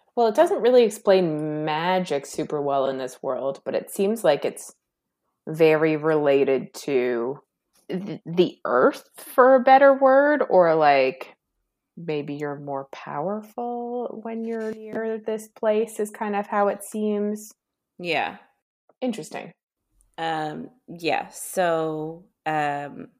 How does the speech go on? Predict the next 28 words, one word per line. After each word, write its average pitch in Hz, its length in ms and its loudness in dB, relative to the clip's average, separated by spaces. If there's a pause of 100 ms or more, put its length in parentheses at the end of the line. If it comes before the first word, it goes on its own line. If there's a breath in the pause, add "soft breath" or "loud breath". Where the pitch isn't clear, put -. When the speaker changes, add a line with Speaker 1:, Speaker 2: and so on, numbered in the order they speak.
(360)
Speaker 2:
I 180 100 -4
guess 175 500 -4 (100)
<laughs> - 320 -20 (1300 soft breath)
they, 170 520 2
he 220 180 -8
thinks 190 440 -6
about 165 340 -2
how, 151 500 -4
like, 120 400 -12
that 151 240 -2
summer, 147 460 -10
his 160 260 -14
whole 160 160 -8
reason 143 420 -10
he 160 200 -12
went 151 340 -10
back, 175 720 -6 (600)
um, 143 460 -4
is 147 180 -12
because 143 380 -14
he 151 160 -12
took - 300 -16
some 139 260 -12
courses 139 540 -10
at 131 100 -14
the 143 80 -16
local 143 340 -12
college. - 840 -4